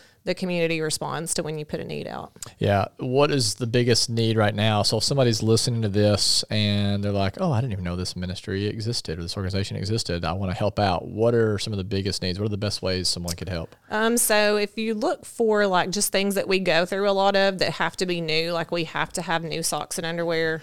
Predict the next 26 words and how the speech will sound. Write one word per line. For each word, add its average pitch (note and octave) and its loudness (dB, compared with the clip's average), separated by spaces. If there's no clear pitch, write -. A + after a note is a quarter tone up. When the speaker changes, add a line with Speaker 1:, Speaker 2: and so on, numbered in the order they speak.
Speaker 1:
Um, E3 -2
those E3+ 2
are F#3 -2
big E3+ 0
things D#3 -2
that - -6
we F3 0
go D#3+ 0
through, D#3 -2
uh, E3+ -2
you E3 -2
know, D3 -2
a C#3 -2
ton D#3 -4
of. D3 -2
Tennis G3+ 2
shoes G3+ 0
are F#3+ 2
a F#3 0
big F#3 -2
thing F3+ 0
just F3+ 0
because, E3 0
um, D#3 -2
you G3 -6
know, E3 -2